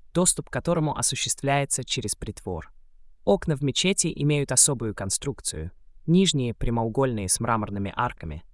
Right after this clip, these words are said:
а верхние — решётчатые с овальными верхами. На верхний этаж ведёт деревянная лестница. Нижняя часть здания представляет собой пространство с двумя арками. Мечеть разделена на две части стеной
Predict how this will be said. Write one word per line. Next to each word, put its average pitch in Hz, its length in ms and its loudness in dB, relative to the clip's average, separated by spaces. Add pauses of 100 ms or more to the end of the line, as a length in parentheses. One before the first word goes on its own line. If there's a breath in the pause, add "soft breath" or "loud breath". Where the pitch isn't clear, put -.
а 120 100 -2
верхние — 160 540 2 (360)
решётчатые 80 840 -2
с - 140 0
овальными 98 440 0
верхами. 82 520 -10 (1000)
На 143 120 2
верхний 160 400 2
этаж - 400 2
ведёт 127 300 0
деревянная 107 600 0
лестница. 95 640 -4 (580)
Нижняя 175 380 6
часть 151 320 2
здания 120 500 2 (100)
представляет 147 600 4
собой 123 260 4
пространство 143 640 4
с 101 80 -2
двумя 113 340 0
арками. 92 520 -4 (720)
Мечеть 151 400 4
разделена 139 520 4
на 131 140 0
две 113 220 0
части - 400 0
стеной 151 580 0